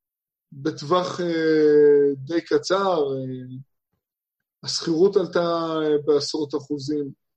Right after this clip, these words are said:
אה, והיום יש לנו שקט שם.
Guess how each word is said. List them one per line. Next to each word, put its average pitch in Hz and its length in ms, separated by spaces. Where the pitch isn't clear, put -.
אה, 143 480
והיום 151 300
יש 180 140
לנו 220 200
שקט - 400
שם. 151 160